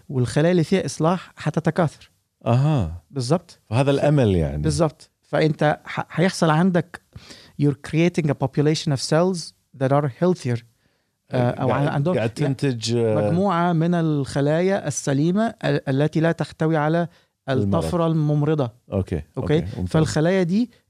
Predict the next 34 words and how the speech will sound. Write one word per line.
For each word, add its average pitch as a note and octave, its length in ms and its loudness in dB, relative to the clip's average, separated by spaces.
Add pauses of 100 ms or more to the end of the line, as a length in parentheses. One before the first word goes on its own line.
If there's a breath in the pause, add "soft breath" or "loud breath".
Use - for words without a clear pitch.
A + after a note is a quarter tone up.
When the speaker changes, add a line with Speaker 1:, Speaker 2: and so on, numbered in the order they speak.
Speaker 1:
المفروض D3 420 0
إنها F3 280 2
عندها، D3+ 600 0 (100)
آه، C#3 260 -2
ميزة E3+ 420 2
لل-، E3+ 920 -2
للsurvival، F3 420 0
للبقاء. C#3+ 500 -6 (160)
Speaker 2:
أوكي، F#2+ 240 0 (220)
Speaker 1:
أوكي؟ C3+ 180 0
Speaker 2:
أوكي. F2+ 100 -2 (120)
Speaker 1:
فيحصل F#3 540 2
في، G3 380 2
آه، A#2+ 200 2
زي C#3 160 2
ما C#3 80 4
تقول D3+ 520 2
تغلب E3+ 480 2 (600)
من D#3 400 2
الخلايا C3+ 420 2
اللي C#3 120 0
حصل C#3+ 260 -2
فيها D#3+ 200 -2
إصلاح D3 340 -6
للعطب. B2+ 360 0 (580)
و-، - 100 -14 (120)
وعلى C#3+ 240 0
فكرة E3 260 -2
هم D3 300 2 (260 soft breath)
بيعملوا E3+ 320 0
الموضوع D3+ 280 -2
ده F3 100 -2
في - 140 -6
ال-، C#3 600 -6